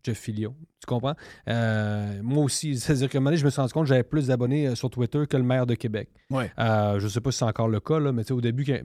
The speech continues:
Speaker 1: quand même, tu sais, le gars était quand même, euh, fait sa campagne électorale.
Speaker 2: Oui,
Speaker 1: Il avait,
Speaker 2: mais
Speaker 1: et je pense
Speaker 2: il,
Speaker 1: que j'ai encore plus d'abonnés
Speaker 2: il est
Speaker 1: sur
Speaker 2: dans
Speaker 1: Twitter
Speaker 2: le journal à tous les
Speaker 1: que le
Speaker 2: jours.
Speaker 1: ma-, c'est pas, je dis pas ça pour me vanter, mais, mais regardez quand même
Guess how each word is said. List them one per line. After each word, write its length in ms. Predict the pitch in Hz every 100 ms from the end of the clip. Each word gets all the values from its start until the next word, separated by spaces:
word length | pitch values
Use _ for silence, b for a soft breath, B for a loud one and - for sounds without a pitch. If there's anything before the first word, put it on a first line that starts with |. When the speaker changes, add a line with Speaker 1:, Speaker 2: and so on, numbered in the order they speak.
| 104
Speaker 1:
quand 160 | 135 123
même, 240 | 123 104
tu 60 | 135
sais, 60 |
le 60 | 123
gars 140 | 139
était 160 | 135 127
quand 120 | 117
même, 220 | 127 127
euh, 200 | 117 107
fait 100 | -
sa 160 | 127 123
campagne 260 | 117 135
électorale. 340 | 135 120 147 165
Speaker 2:
Oui, 140 | 131
Speaker 1:
Il 80 | 127
avait, 120 | 135
Speaker 2:
mais 160 | 117 139
Speaker 1:
et 60 | 135
je 80 |
pense 160 | 123 202
Speaker 2:
il, 20 |
Speaker 1:
que 80 | 175
j'ai 80 | 160
encore 260 | 160 175
plus 220 | - 208 165
d'abonnés 280 | 139 135
Speaker 2:
il 20 | 147
est 40 |
Speaker 1:
sur 80 | 165
Speaker 2:
dans 80 | 175
Speaker 1:
Twitter 140 | 139
Speaker 2:
le 40 |
journal 220 | 180 170 175
à 80 |
tous 120 | 151 165
les 40 |
Speaker 1:
que 60 | 139
le 60 |
Speaker 2:
jours. 80 | 135
Speaker 1:
ma-, 120 | 143
c'est 80 | 107
pas, 120 | 156
je 100 | 127
dis 80 | 113
pas 100 | 151
ça 140 | -
pour 100 | 156
me 60 | 147
vanter, 420 | 117 113 107 185 - b b -
mais, 180 | 120 87
mais 140 | 135
regardez 460 | 131 117 123 135 165
quand 240 | 170 139
même 260 | 127 160 156